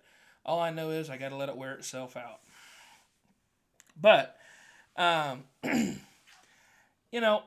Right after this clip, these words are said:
when I preach, when I first started preaching, I would wear,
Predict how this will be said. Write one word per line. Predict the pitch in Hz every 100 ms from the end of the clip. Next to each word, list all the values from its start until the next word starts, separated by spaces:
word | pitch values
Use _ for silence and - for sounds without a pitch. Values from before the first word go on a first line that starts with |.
| - - - -
when | 208
I | 247 349
preach, | 349 226 240 147 -
when | 202
I |
first | 247 269 262
started | 247 -
preaching, | - 151 - 123 123 - _ - - - _
I | 175 226
would | 262 254
wear, | 185 180 175 170 170 170